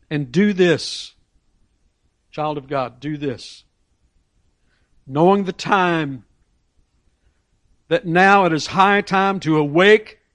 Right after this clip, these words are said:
out of sleep." And again, perhaps this is speaking to someone today.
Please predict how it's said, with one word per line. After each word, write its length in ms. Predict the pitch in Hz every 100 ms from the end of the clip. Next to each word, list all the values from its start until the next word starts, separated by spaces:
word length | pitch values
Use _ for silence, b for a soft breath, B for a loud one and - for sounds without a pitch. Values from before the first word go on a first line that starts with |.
| -
out 160 | 185
of 80 | 175
sleep." 500 | - 190 175 143 - _ _ _ _ _ _ _ _ _ _ _ _ _ _ _ _ _ _ _ _ _ _
And 100 | 123
again, 360 | 147 233 190 - _ -
perhaps 340 | 139 208 226
this 200 | 233 -
is 60 | 165
speaking 380 | - 254 - 165
to 60 |
someone 420 | - 180 180 170
today. 460 | 156 143 185 233